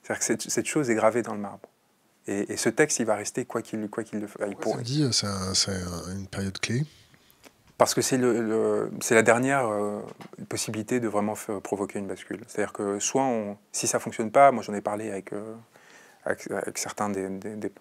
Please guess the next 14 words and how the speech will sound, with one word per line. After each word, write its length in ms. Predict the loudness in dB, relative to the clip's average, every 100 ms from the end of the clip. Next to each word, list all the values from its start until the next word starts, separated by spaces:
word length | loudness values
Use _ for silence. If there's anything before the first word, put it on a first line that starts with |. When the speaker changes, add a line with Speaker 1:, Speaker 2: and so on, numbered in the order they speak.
| -16
Speaker 1:
principaux 360 | -14 -6 0
représentants 420 | 0 0 -4 -2
des, 180 | -4 -4 -8
des 160 | -8
Gilets 160 | -4 -2
jaunes, 240 | 0 -2
ces 140 | 0 0
personnes-là 400 | -2 -4 -4 -4
ont 80 | -4
besoin 220 | -4 -4
de 100 | -4
recommencer 440 | -4 -8 -10 -8
à 40 | -8
vivre. 240 | -8 -10